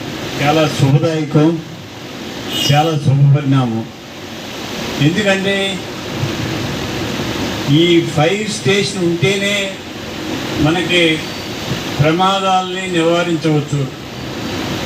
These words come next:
ప్రకృతి వైపరీత్యాలు వచ్చినప్పుడు కానీ, ప్రమాదాలు జరిగినప్పుడు కానీ ఈ రెండు యూనిట్లు ముప్పై మంది వచ్చి అది నివారించే కార్యక్రమం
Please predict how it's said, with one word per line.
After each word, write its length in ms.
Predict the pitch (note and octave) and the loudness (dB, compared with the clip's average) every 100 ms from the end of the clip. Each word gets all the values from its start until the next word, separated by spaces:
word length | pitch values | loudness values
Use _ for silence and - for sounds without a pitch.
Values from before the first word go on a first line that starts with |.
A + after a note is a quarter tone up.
| - - - - - | -6 -6 -6 -6 -2
ప్రకృతి 460 | - D#3 G3+ G3+ G3+ | 0 0 0 2 4
వైపరీత్యాలు 760 | G3 F#3+ F3 F#3+ F#3 G3 F#3 | 4 4 4 2 2 2 4
వచ్చినప్పుడు 500 | E3+ - F3+ E3+ F3 | 2 2 0 0 0
కానీ, 500 | E3 E3 E3+ F3 F#3+ D#3+ - - - - - - - - - - | 2 4 2 -2 -6 -8 -12 -12 -12 -10 -8 -8 -6 -6 -4 -2
ప్రమాదాలు 640 | - D#3 F3+ G3 G3 F#3+ F3+ | 2 6 6 6 4 2 4
జరిగినప్పుడు 580 | E3 F3 F#3 E3+ E3+ | 2 2 -2 0 4
కానీ 460 | D#3+ D#3+ D#3+ F3+ F#3+ F#3 - - - - - - - - - - - - - - | 4 4 2 -2 -6 -10 -12 -12 -12 -12 -10 -8 -6 -6 -4 -4 -6 -6 -4 2
ఈ 120 | D#3 | 2
రెండు 300 | D#3+ E3+ G3+ | 4 4 4
యూనిట్లు 520 | G#3 G3+ G3+ G3 F3 | 0 0 0 -2 0
ముప్పై 400 | F#3 E3+ E3+ F#3+ | 2 4 4 2
మంది 340 | F#3+ F#3+ F#3+ F3+ | 2 0 2 4
వచ్చి 480 | E3+ E3+ F#3 G3 F#3+ - - - - - - - - - - - - - - - - - - - - - - - C#3+ | 4 2 0 0 -2 -6 -14 -12 -10 -10 -8 -6 -6 -6 -6 -4 -4 -4 -4 -4 -6 -6 -6 -6 -6 -6 -6 -2 4
అది 340 | D3+ D#3+ D3+ | 6 6 4
నివారించే 640 | D3 D#3 F3 F3 E3+ E3 | 0 -2 -2 -2 0 2
కార్యక్రమం 640 | D#3+ D3+ D#3 D3+ D#3+ D3+ D3 | 2 2 0 0 0 2 0